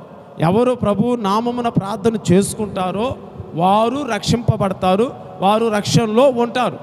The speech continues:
దేవునికి స్తోత్రము. హల్లెలూయా, హల్లెలూయా. ప్రియమైన దేవుని బిడ్డలారా, బైబిల్ గ్రంథంలో కూడా ఓ వ్యక్తిని గురించి మీకు నేను ముందుకు తీసుకొస్తాను.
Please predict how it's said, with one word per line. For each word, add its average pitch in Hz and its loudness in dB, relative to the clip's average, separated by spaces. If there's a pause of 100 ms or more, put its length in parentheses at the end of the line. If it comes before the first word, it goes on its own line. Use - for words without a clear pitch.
(200)
దేవునికి 202 4
స్తోత్రము. 202 2
హల్లెలూయా, 180 4 (680)
హల్లెలూయా. 220 4 (640)
ప్రియమైన 285 0
దేవుని 247 4
బిడ్డలారా, 220 2 (100)
బైబిల్ 233 4
గ్రంథంలో 208 4
కూడా 202 0 (1040)
ఓ 240 4
వ్యక్తిని 240 0
గురించి 240 -4
మీకు 226 -8
నేను 214 -8
ముందుకు 214 -4
తీసుకొస్తాను. 196 -2